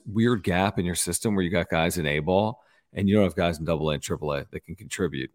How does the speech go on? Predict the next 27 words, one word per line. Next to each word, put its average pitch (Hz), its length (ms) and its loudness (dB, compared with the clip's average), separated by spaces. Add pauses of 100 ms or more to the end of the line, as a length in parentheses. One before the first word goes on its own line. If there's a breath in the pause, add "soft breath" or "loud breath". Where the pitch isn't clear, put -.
You 104 120 2
have 98 120 2
prospects 104 440 2
that 80 100 -6
might 87 180 0
be 131 60 2
able 92 100 0
to - 40 -10
contribute - 320 -8
in 67 40 -6
the 64 60 -12
future - 520 -4
in 80 120 -6
A - 80 -2
ball, 78 280 -4
but - 140 -6
you 95 60 -4
don't 101 140 2
have 87 120 0
those 85 140 -2
guys 82 240 0
in 90 60 -6
double 80 240 0
A 73 60 2
or 71 60 -2
triple 107 340 2
A. 107 60 2